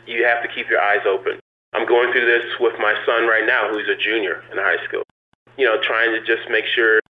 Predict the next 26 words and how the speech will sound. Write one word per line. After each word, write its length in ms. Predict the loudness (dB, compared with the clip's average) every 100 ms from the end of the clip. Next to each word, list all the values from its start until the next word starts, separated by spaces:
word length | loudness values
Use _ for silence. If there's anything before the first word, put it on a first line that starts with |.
| _
he 60 | -6
keeps 180 | -4 -2 -2
his 100 | 0 0
options 400 | 0 -2 -2 2
open. 380 | 2 2 -4 -6 _ _ _
But 160 | 4 4
at 40 |
the 120 | 4 2
same 220 | 2 2
time, 320 | 2 2 2
yeah, 200 | 2 2
you've 160 | 0 0
gotta 180 | 0 2
figure 220 | 0 2 4
out 340 | 4 2 -2 -14 0
what 180 | 2
is 120 | 2 2
your 120 | 2
aptitude 540 | 2 0 -4 -4 -6
for 120 | -8 -4
things, 320 | -2 -2 -6 -12 -4
what 200 | 2 2
classes 520 | 2 2 2 0 -4 -6 -8
in 240 | -8 -6 -8 -8
high 260 | -2 0 0
school 320 | -2 -4 -8